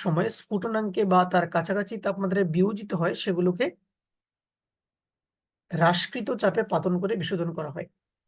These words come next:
এই প্রক্রিয়ার নাম নিম্নচাপ পাতন। অর্থাৎ নিজস্ব স্ফ-, উচ্চ স্ফুটনাঙ্কে বিয়োজন প্রবণ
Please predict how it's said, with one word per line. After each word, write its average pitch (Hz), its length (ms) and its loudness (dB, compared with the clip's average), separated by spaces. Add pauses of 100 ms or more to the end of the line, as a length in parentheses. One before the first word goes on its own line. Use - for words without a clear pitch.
এই 185 180 6
প্রক্রিয়ার 214 380 2
নাম 226 160 2
নিম্নচাপ 170 400 2
পাতন। 107 200 -8 (1200)
অর্থাৎ 185 280 4 (220)
নিজস্ব 185 360 4 (160)
স্ফ-, - 280 -16 (180)
উচ্চ 185 200 -6 (180)
স্ফুটনাঙ্কে 208 520 0 (160)
বিয়োজন 196 360 4 (120)
প্রবণ 185 260 2